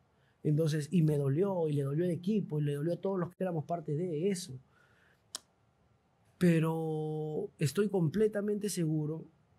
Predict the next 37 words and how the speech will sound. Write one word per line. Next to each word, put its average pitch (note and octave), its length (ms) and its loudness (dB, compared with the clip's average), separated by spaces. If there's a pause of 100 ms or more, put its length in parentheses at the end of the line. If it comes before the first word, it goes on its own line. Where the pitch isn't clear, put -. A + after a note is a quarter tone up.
(640)
de D#3+ 260 2
que D3+ 140 -2
trabajando D3 760 0
y D3+ 60 -8
de D3 100 -6
que C#3 100 -6
haciendo F3+ 240 0
las D#3+ 140 -4
cosas D#3 440 -6
bien, G3 340 2 (1200)
todo G3+ 240 4
se F3+ 140 -2
va E3 100 0
a - 40 -2
alinear D#3+ 420 -6
y D3 120 -6
todo F3 240 -4
va E3+ 100 -4
a F3 80 -8
ponerse D3+ 300 -6
en E3 60 -12
su D#3 120 -10
lugar. C3+ 320 -8 (280)
La - 100 -4
gente F3+ 260 2
va F#3 60 0
a - 20 -4
saber F3 320 -2
quién F#3+ 200 -4
decía F3 300 -6
la E3 80 -4
verdad D3 460 -10
y D3 100 -4
quién D3 260 -2
no, D3 200 -4 (260)
quién F#3 240 0
mentía F3 540 -2